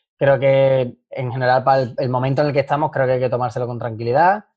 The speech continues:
Eh, incluso a nivel laboral no hay que exigirse mucho, o sea, estamos en unas condiciones un poco extremas y ahora mismo tampoco podemos medir la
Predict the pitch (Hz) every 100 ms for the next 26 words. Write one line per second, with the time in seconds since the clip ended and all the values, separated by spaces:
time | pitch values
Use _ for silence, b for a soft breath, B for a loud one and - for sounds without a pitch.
0 | _ _ - 131 123 127 135 123 131 131
1 | 123 120 131 135 135 131 135 127 127 127
2 | 127 123 123 - 120 127 113 120 131 -
3 | 165 131 120 117 117 120 117 120 123 113
4 | - 123 117 117 117 123 123 120 - 123
5 | 120 139 120 113 117 123 131 - _ _
6 | 110 120 117 117 120 117 117 117 123 120
7 | 117 117 117 -